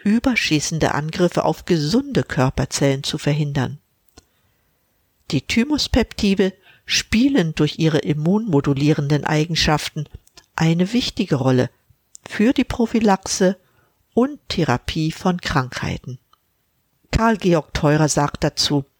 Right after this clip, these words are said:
ich zitiere jetzt einmal, Das Problem ist, dass sich die Thymusdrüse im Erwachsenenalter stetig zurückbildet.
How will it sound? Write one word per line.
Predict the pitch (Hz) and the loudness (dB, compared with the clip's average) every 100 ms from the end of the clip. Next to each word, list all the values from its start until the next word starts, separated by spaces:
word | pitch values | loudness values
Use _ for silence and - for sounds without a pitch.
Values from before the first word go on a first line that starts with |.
| _ _ _ | _ _ _
ich | - - | -8 -4
zitiere | - - 208 202 | -6 -4 -2 0
jetzt | 139 135 - - | 0 -2 -2 -4
einmal, | 139 139 135 139 _ _ _ _ - _ _ _ _ _ - | -2 0 0 0 _ _ _ _ -20 _ _ _ _ _ -4
Das | 147 - | -2 -2
Problem | - - 151 185 254 - | -6 -2 2 2 2 0
ist, | 254 - - - _ _ _ - | -2 -4 -10 -14 _ _ _ -4
dass | 170 - | -4 -2
sich | - | -6
die | 196 - | -6 -6
Thymusdrüse | - 247 311 320 - - 156 170 170 185 | -2 0 2 2 0 -2 0 2 2 2
im | 180 175 165 | 0 0 0
Erwachsenenalter | 165 156 156 - - 208 202 - 151 151 156 151 | -2 0 -2 -2 -4 -2 -2 0 0 0 0 0
stetig | - - - 190 202 - 208 - | 0 -4 -2 0 0 0 -6 -6
zurückbildet. | - 190 165 - - 143 139 151 - | -6 -2 -2 -4 -2 -2 -2 -6 -10